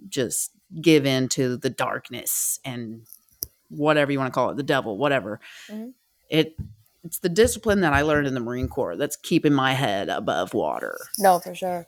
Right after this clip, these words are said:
Speaker 2: No, I really, I absolutely.
Speaker 1: Yeah.
Speaker 2: Abso-fucking-lutely. I think a, a lot of it is that, and I've,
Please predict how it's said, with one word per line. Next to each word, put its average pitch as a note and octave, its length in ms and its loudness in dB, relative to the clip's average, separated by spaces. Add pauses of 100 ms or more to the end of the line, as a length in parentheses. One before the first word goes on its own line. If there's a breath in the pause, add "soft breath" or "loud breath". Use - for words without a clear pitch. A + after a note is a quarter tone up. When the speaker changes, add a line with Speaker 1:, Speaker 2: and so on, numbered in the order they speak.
Speaker 2:
No, F#3+ 160 -2
I F#3 80 -2
really, F3+ 340 -2 (140)
I F3+ 160 -6 (1200)
absolutely. E3+ 680 -2 (920 loud breath)
Speaker 1:
Yeah. B2 460 2
Speaker 2:
Abso-fucking-lutely. F3 720 0 (320 loud breath)
I F#3 80 -4
think G3 240 -4 (220)
a, F3 160 0 (180)
a F3+ 60 -4
lot F3+ 220 4
of E3+ 60 0
it E3+ 180 0 (100)
is E3+ 200 -6
that, F3 380 0 (580)
and E3 380 -6 (1160)
I've, F#3+ 220 -2